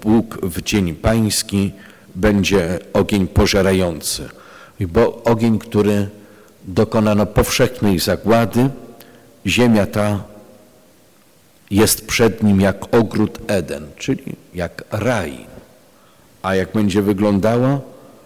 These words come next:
po nim będzie pustym stepem i przed nim nikt nie u-, nie,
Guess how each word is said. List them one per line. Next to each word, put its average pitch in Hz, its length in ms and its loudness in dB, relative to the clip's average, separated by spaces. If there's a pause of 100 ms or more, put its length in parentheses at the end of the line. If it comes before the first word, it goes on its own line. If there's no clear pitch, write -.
(260)
po 120 180 6
nim 113 300 4 (140)
będzie 95 440 2
pustym 104 600 0
stepem 85 680 -4 (560)
i 107 100 -2
przed 117 420 0
nim 101 260 4
nikt 107 280 -2
nie 92 140 0
u-, - 220 -10
nie, 98 280 2